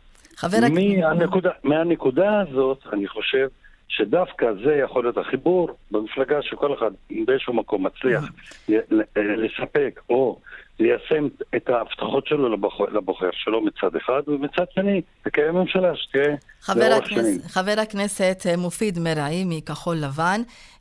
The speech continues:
Speaker 1: אה, תודה רבה לך, זה רעיון ראשון שלך כחבר כנסת, שיהיה לך בהצלחה, בנג'אח, סייד מופיד מרעי, שוכרן.
Speaker 2: תודה, תודה רבה לכם.
Speaker 1: תודה רבה.
Speaker 2: כל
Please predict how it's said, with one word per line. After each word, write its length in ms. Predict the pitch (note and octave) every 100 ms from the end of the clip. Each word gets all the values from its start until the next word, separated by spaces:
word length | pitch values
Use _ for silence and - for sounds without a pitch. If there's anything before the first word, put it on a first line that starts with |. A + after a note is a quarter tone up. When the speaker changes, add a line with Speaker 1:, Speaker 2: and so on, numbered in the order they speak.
| -
Speaker 1:
אה, 120 | D#3+
תודה 360 | - F3+ A3
רבה 180 | C4+ G3+
לך, 280 | F#3 F#3 - G3+ C#4
זה 380 | A3 E3+ F3 F3 E3+
רעיון 400 | E3+ G3+ G3+ F#3
ראשון 280 | F3+ G3 F#3+
שלך 320 | F3+ D#3+ - E3 D#3 - -
כחבר 500 | - E3 D#3+ - D3+ D#3
כנסת, 540 | D3+ C#3+ C#3 D3+ G#3 C4 - - -
שיהיה 200 | - G3+
לך 240 | C4+ - B3+
בהצלחה, 540 | A#3 A#3 A#3 - C4
בנג'אח, 580 | G3+ G#3 G3+ G#3+ A#3+ -
סייד 260 | - E3
מופיד 340 | E3 D#3 - D3+
מרעי, 300 | C#3+ C3+ C#3
שוכרן. 400 | - - D3+ C3+ C3+ -
Speaker 2:
תודה, 300 | G#2+ G2+ G#2+ G#2+
תודה 160 | F#2 F2+
רבה 280 | F#2+ F#2 F2
לכם. 260 | E2 -
Speaker 1:
תודה 260 | F#2 E3 A#2+
רבה. 120 | E2
Speaker 2:
כל 140 | D#2